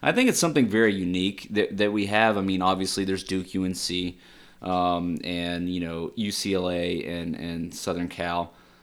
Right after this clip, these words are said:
Uh, but yeah, I mean, I, I think that being from South Carolina, it really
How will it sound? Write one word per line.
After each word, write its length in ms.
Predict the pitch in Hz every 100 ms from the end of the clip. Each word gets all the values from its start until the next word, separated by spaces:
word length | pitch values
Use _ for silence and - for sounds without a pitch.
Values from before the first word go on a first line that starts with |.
| _
Uh, 300 | - 87 85
but 260 | 92 101 87
yeah, 320 | 104 139 87 71
I 80 |
mean, 320 | 95 95 92 -
I, 400 | - - 104 113
I 60 | 127
think 200 | 135 156
that 920 | 117 - - 73 78 90 - - 104
being 200 | 123 135
from 280 | - 117 117
South 320 | - 104 110
Carolina, 640 | - 107 95 92 92 92 - - - _ _ _
it 260 | - - 110
really 640 | 110 123 139 123 110 95